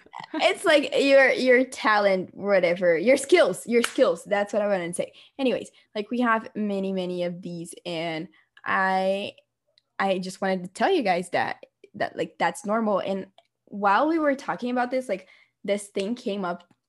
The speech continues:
in my mind, um, and it's a great example of, like, something that happens to me very, very often. I'm doing this, this course, like, this online course, um, that's called The Science of Wellbeing.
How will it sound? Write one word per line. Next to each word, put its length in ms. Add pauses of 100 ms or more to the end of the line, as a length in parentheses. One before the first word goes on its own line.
in 100
my 160
mind, 500 (340)
um, 260
and 140
it's 180
a 40
great 340
example 460
of, 140
like, 180
something 360
that 140
happens 400
to 80
me 160
very, 280
very 300
often. 420 (340)
I'm 240
doing 260
this, 380
this 460
course, 800
like, 180
this 160
online 340
course, 500 (120)
um, 360 (280)
that's 200
called 240
The 100
Science 420
of 140
Wellbeing. 680